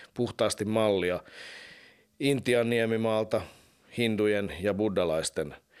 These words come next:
ö, pyhien miesten mallia ja katsottu, että tossa on aikamoisia hienoja esikuvia, tämmöisiä uskonnollisia idoleita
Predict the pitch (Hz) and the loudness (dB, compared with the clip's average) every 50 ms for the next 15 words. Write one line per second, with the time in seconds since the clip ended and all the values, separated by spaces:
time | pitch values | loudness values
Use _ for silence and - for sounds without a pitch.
0 | - - - - - - _ _ _ _ _ _ _ _ _ _ - 90 90 78 | -20 -20 -20 -20 -20 -20 _ _ _ _ _ _ _ _ _ _ -8 -4 -2 -2
1 | 76 78 - - - - - - - - - - _ - 127 117 104 101 107 104 | -2 -2 -4 -8 -10 -12 -12 -14 -18 -20 -20 -16 _ -4 -2 0 0 0 0 0
2 | 98 98 98 104 104 110 110 101 98 98 90 - - - - 82 82 92 - - | 0 -2 -2 -2 -4 -4 -2 -2 -2 -2 -2 -2 -2 -4 -6 -6 -6 -6 -8 -10
3 | - - - - - - - 110 123 123 117 110 107 101 98 98 95 95 95 90 | -10 -12 -16 -18 -16 -6 -2 0 2 4 4 4 2 2 0 0 0 0 -2 -2
4 | 104 104 - 107 92 - - 101 90 - 113 107 - - 95 90 98 107 104 110 | -2 -2 -2 -2 -4 -4 -2 -4 -2 -2 -2 -4 -2 -4 -4 -4 -4 -4 -4 -4
5 | 107 110 107 98 101 104 101 101 110 113 104 98 92 101 101 110 107 107 101 - | -2 -2 -2 -2 -4 -4 -2 -2 0 0 2 2 2 2 2 2 0 -2 -2 -4
6 | - 90 82 80 85 85 85 - - 98 90 95 90 95 92 95 101 - - 101 | -4 -4 -2 -2 -2 -2 -2 -2 -2 -2 -2 -2 0 0 0 0 0 0 -2 -4
7 | 90 85 87 90 82 92 90 87 87 - _ _ - - - 123 123 127 123 110 | -4 -4 -4 -4 -4 -4 -2 -2 -4 -4 _ _ -20 -10 -6 -2 0 2 2 2
8 | 95 92 87 87 87 - - | 2 0 0 -2 -2 -4 -6